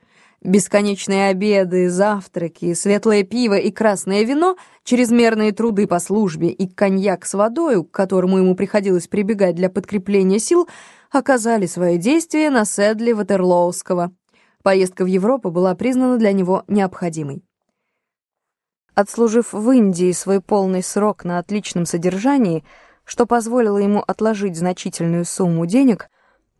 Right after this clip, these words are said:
Джосс был волен ехать домой и остаться жить в Англии с хорошей пенсией, или же вернуться в Индию и поступить на службу, приняв должность, на какую ему давали право его многолетние заслуги и редкостные дарования.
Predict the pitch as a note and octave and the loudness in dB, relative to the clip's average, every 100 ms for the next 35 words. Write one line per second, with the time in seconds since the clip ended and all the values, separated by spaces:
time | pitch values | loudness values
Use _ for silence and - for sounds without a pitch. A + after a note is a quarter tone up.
0 | A3 G#3+ C#4 E4+ C4+ D4+ C#4+ B3 C4+ B3+ | 0 2 4 2 0 -2 0 0 0 2
1 | A#3 G#3+ F#3 F#3 F3+ G3 A3 E4 - C4+ | 2 0 0 -2 2 2 2 2 0 0
2 | B3+ A3 A#3 D4 D#4+ C#4 D4 C4+ B3+ A#3+ | 0 0 -2 -2 -4 -4 -2 -2 0 0
3 | A#3 A#3 - G3+ F#3+ F3+ F3 A3 C4 D4 | -2 -4 -2 -2 -2 -2 -2 0 0 0
4 | E4+ E4+ - - _ _ _ _ _ _ | 0 -2 -4 -20 _ _ _ _ _ _
5 | - D4 D#4+ D#4 C#4+ C4 A3 F3+ F#3+ F3+ | 0 4 4 2 0 2 2 0 -2 2
6 | B3+ D4 E4+ E4 A#3 A#3 G#3+ G#3 F3+ E3+ | 0 2 0 0 -2 0 -2 0 0 2
7 | F#3+ C#4+ D4+ C#4 A#3 G#3 F#3 E3+ A3 C#4 | 0 2 0 0 2 2 2 2 2 2
8 | C#4 D4 - A3 G3+ A3 A#3+ B3 A#3 G3+ | -4 -6 -4 -2 -2 0 0 2 2 2
9 | F#3+ F#3 F3 F#3+ F#3+ A#3 B3+ G#3+ F#3 F3 | 2 0 0 0 0 0 0 0 0 0
10 | F3+ F3 D#3+ E3+ E3+ F3 E3+ G3 C4+ C#4 | 0 0 0 0 0 0 -2 0 0 0
11 | D#4+ A#3+ G3+ E3+ - F#3 - F#3 E3 E3+ | 0 2 2 0 -6 -8 -2 0 0 -2
12 | D#3 C3+ C#3 - | -4 -6 -8 -14